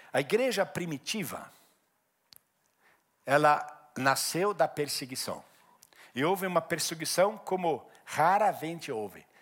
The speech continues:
No Império Romano foi a perseguição. E a Bíblia relata de que Deus colocou a Paulo, e Paulo, ele foi perseguido. Paulo, ele era um, ele era um agressor da igreja.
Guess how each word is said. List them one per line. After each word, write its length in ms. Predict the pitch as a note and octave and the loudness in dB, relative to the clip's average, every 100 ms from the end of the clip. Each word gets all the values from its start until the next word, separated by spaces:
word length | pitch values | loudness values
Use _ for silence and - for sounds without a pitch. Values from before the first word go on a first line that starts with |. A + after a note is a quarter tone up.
| _ | _
No 80 | B2+ | -10
Império 300 | B2+ C#3+ C#3+ | 0 2 2
Romano 420 | C#3 B2+ C3+ D3 | -2 -4 -4 -4
foi 160 | - C3+ | -4 -6
a 60 | A#2+ | -4
perseguição. 760 | C3+ C3+ - C#3 C3 - F#2 - _ _ _ _ - - | -6 -6 -6 -8 -8 -8 -10 -14 _ _ _ _ -20 -2
E 60 | C3 | 0
a 40 | |
Bíblia 220 | F3+ G#3 | 2 4
relata 640 | E3+ D#3+ D#3+ G#3+ G#3+ G3+ - - | 4 6 6 4 2 -2 -4 -12
de 100 | D3 | -12
que 140 | - C3+ | -10 -12
Deus 520 | G2 D3+ G#3+ G#3 - | -4 -2 0 -2 -4
colocou 400 | - D3+ D3 F3+ | -6 -6 0 0
a 40 | |
Paulo, 600 | - - F#3+ G3 C#3+ F3+ - - - | 4 4 6 4 2 -4 -8 -20 -8
e 80 | C#3 | 2
Paulo, 360 | - G#3 A3 | 6 6 4
ele 140 | G3+ F3+ | 2 -2
foi 220 | - F#3+ | -2 -2
perseguido. 580 | - F#3+ - F#3+ E3 D3 | 0 0 0 -6 -6 -6
Paulo, 720 | - G#3 C#4 A#3+ D#3 G#2+ - - - - _ | 6 8 8 6 4 -2 -8 -20 -20 -20 _
ele 220 | E3+ F3 | 0 4
era 400 | F3 G#3 B3 A#3 | 6 6 8 6
um, 520 | A#3 A3+ G#3+ F#3 B2 - - _ _ _ _ _ _ _ _ _ _ _ _ _ | 4 0 -2 -4 -8 -12 -20 _ _ _ _ _ _ _ _ _ _ _ _ _
ele 160 | D3 D#3+ | 2 4
era 280 | F3+ G#3+ G3+ | 6 6 4
um 480 | F#3+ F3+ C#3 A2+ E2 _ _ - | 2 -4 -6 -8 -12 _ _ 8
agressor 680 | E3 E3 F3 D#3+ - F#3+ E3+ | 8 8 2 0 2 0 2
da 100 | D#3+ | 0
igreja. 460 | B2 A2+ F#2 - | -2 -6 -8 -14